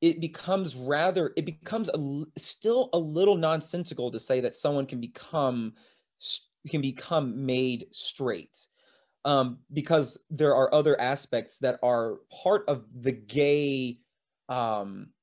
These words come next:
I don't know, the gay, I don't know, disposition that still get carried over. Um, but bottom line, gay conversion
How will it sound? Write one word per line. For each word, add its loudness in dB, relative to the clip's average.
I -6
don't -4
know, -10
the -2
gay, 2
I -14
don't -10
know, -18
disposition -2
that 2
still 4
get -4
carried 0
over. -2
Um, 0
but -2
bottom 0
line, -2
gay -6
conversion -4